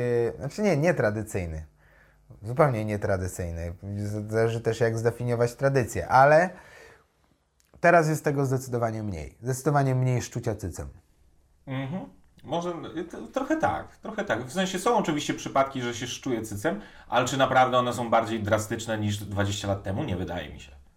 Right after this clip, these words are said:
Speaker 1: No nie. Też po prostu to traci wyraz, nie? W sensie nagość jest, y, tak już wszechobecna, że
Speaker 2: W dobie internetu to jest, y, jest, no, n-,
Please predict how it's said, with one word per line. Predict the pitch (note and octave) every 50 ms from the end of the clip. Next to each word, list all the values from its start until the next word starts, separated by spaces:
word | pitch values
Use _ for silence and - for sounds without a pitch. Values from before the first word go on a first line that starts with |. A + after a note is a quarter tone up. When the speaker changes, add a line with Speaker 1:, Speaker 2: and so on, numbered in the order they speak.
| _ _ -
Speaker 1:
No | C3 C#3 C#3+
nie. | C3 F#2+ D2+ - - - _ _ _ _ _ _ - - - - - - - - - - - - - - - - _ -
Też | - A#3 A3+ -
po | - A#3 G#3+
prostu | - B3+ A3+ A3 - - B3+ -
to | - A#3 A3+
traci | A3 - A3 A3 A3 - A3+
wyraz, | G3+ G#3 A3+ G3 D3 A#2+ A2 - -
nie? | A#2 A#2+ A#2+ B2+ C3 C3 - - - -
W | -
sensie | - D3 C3+ - D#3+
nagość | D#3 D#3+ E3 E3 D#3 D3+ D#3+ D3+ D#3 - D#3
jest, | D#3 D3+ D3+ - - - - -
y, | D#3+ D#3+ D#3 D#3 D#3 D#3 D#3 D#3 -
tak | E3 D#3+ D#3+ D#3 -
już | E3 D#3 D3 -
wszechobecna, | - - D#3+ D3+ D#3 D#3+ D3+ C#3+ D3+ D3+ D3+ - D#3 D#3+ D#3+ D#3
że | D3 D3+ D#3 D#3 D#3 D#3 D#3 D#3 D#3 D#3 D#3 D3+ D3 C3 A#2+ -
Speaker 2:
W | A#2+ A2+ -
dobie | D3+ D3 D3 D#3
internetu | - D3+ C#3+ C3+ D3+ C#3+ D3 D3 D#3 D#3+ D#3+ D#3+ D#3+
to | D#3+ - D#3 D3+
jest, | D3+ D3+ D3 - - - - - - -
y, | C#3 C#3 C#3 C#3 C#3 C#3 C3+ B2+ B2+ - - - - -
jest, | A#2 A#2+ C3 C3 B2+ - - - - - - - - - _ _ _ -
no, | A2+ A2+
n-, | A2+ A#2 A#2+ C3 C3+ C#3+ C#3+ A2+